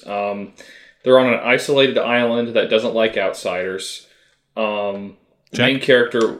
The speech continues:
Speaker 1: washed ashore, has no memory of who he was or how he got there. He just has a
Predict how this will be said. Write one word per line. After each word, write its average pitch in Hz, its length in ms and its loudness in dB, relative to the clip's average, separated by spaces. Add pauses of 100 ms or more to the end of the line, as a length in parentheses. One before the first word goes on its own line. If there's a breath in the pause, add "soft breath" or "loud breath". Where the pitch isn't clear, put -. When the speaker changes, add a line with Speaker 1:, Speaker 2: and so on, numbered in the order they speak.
Speaker 1:
washed 113 400 2
ashore, 107 720 2 (640 soft breath)
has 113 300 0
no 117 160 2
memory 113 340 2
of 107 120 -2
who 117 160 -2
he 113 100 2
was 104 320 2
or 104 100 -4
how 107 160 2
he 101 100 0
got 101 280 -2
there. 104 160 0
He 107 40 -12
just 110 260 -6
has 110 180 2
a 101 180 -2